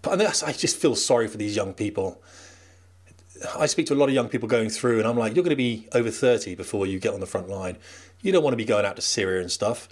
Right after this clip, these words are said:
sitting in Block four in a F thirty-five, spending all your time on exercises around the world." A fast jet dude is probably, and I know other, other fleets have similar time away,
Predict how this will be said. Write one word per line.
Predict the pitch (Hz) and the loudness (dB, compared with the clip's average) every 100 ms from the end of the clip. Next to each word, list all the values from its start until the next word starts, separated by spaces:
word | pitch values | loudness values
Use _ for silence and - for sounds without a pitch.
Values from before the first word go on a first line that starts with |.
| - _ - | -20 _ -14
sitting | - - - | -6 -4 -2
in | 104 95 85 - | -4 -6 -8 -4
Block | 107 - | -2 -2
four | - - 98 104 98 | -4 -2 0 0 -2
in | 90 | -6
a | - _ - | -10 _ -6
F | 104 | -6
thirty-five, | - 92 90 95 95 123 117 - - - | -4 -6 -4 -2 0 0 -2 -10 -14 -6
spending | - 123 110 | 0 2 2
all | 98 | -2
your | 92 | -2
time | 110 101 98 | 0 0 0
on | 101 | -2
exercises | 101 - 98 92 | -2 -2 -2 -2
around | 98 95 | -2 -4
the | 92 | -2
world." | 92 101 110 - - - - | 0 0 -2 -6 -20 -14 -4
A | |
fast | - 208 - | 4 4 4
jet | 160 - | 2 2
dude | 117 107 | -2 -2
is | |
probably, | - 139 131 117 110 | 0 0 2 2 2
and | 113 123 | 2 2
I | |
know | 139 131 | 4 4
other, | 113 - - | 4 0 2
other | 113 104 - - | 2 2 -2 -12
fleets | - 117 110 | -2 0 2
have | 110 98 | 0 0
similar | - 110 92 85 - | 0 0 0 -4 -6
time | - 104 | -4 -2
away, | 98 101 95 | 2 2 2